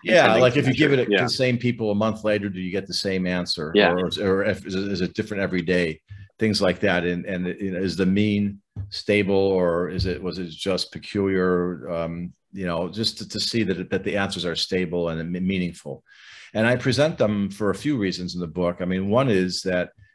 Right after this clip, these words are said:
Speaker 1: if you look at those questions, it gives you a real good handle on what these researchers mean when they talk about these emotions, shame, guilt, fear,
Speaker 2: Yeah.
Speaker 1: and, and so forth.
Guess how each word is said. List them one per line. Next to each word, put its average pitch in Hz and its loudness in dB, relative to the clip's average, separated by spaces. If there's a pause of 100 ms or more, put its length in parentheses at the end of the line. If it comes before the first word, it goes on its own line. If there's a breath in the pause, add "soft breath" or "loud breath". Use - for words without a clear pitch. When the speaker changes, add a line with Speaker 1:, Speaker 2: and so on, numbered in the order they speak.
Speaker 1:
if 104 -12
you 101 2
look 131 0
at 113 -2
those 98 2
questions, 101 -2
it - -10
gives 107 -4
you 98 -2
a 92 0
real 101 0 (1080)
good 95 -4
handle 95 0
on 85 -4
what 92 -4
these 90 -6
researchers 90 -6
mean 90 0
when 85 -6
they 87 -2
talk 92 -6
about 80 -6
these 78 -8
emotions, 78 -8 (380)
shame, 85 -4
guilt, 80 -6
fear, 82 -4
Speaker 2:
Yeah. 90 2
Speaker 1:
and, 87 -12
and 80 -12
so 78 -10
forth. 78 -8